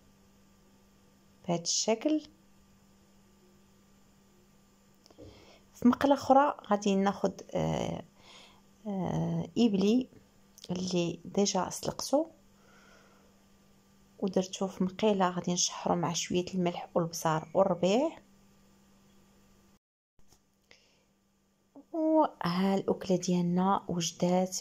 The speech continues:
بسرعه، كيف كتشوفوا كنحط هنايا في التبصيل.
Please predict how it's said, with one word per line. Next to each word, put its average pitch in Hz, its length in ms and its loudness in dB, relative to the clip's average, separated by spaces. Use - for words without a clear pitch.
بسرعه، 170 920 0
كيف - 120 -18
كتشوفوا - 440 -8
كنحط - 380 -8
هنايا 175 300 -6
في 160 100 -14
التبصيل. 196 600 -2